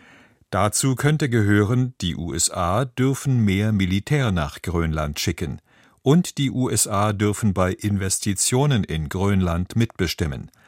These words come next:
Jetzt soll es weitere Gespräche darüber geben.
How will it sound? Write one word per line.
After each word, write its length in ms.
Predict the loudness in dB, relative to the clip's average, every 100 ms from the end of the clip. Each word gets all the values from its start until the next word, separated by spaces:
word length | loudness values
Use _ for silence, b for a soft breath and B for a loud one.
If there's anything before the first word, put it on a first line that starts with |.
| b b b
Jetzt 380 | 0 0 0 -2
soll 240 | 0 -2
es 200 | -2 -4
weitere 400 | -2 -2 -2 -4
Gespräche 680 | -4 -4 -6 -4 -4 -4 -4
darüber 460 | -4 -6 -6 -6 -4
geben. 460 | -4 -6 -8 -10